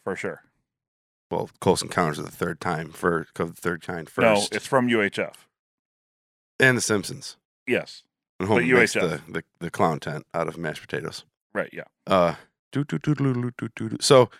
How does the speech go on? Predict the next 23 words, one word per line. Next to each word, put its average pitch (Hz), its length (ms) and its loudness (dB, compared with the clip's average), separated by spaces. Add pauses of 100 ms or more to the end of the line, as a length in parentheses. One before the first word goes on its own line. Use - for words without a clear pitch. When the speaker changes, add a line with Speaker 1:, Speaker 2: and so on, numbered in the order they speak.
(600)
Speaker 2:
yeah, 139 220 8
I 127 40 6
knew 175 200 6
it - 20 8
was, 151 160 8
obviously 131 460 6
they 107 160 4
s-, - 160 -2
they 107 160 0
showed 127 200 6
it 117 40 4
to 110 60 -2
be 113 80 0
important, 110 280 2
but 104 100 6
I'm 117 120 0
racking 117 240 4
my 110 80 4
brain. 98 220 2
I'm 95 40 -4
like, 82 140 -4
"What 113 360 4
is 104 580 -2